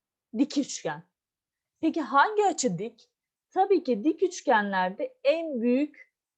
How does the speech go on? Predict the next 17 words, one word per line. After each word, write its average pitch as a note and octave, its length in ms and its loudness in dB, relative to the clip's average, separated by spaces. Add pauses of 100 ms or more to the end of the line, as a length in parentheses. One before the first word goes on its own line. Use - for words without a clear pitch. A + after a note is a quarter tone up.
(300)
kenarın C4 600 0
karşısındaki A#3 800 0
açı G3+ 300 -8
diktir. - 400 -14 (360)
Yani A#3 300 4
C C4+ 280 4
K C#4+ 360 2
B D4 180 0
üçgeninde C4 420 -6
en C#4 300 -2
büyük C#4 240 -6
kenar C4 420 -2
ne? B3+ 260 -8 (240)
K A#3 380 4
B G3+ 400 -4
yirmi G3+ 320 -4
beş. A3 380 -4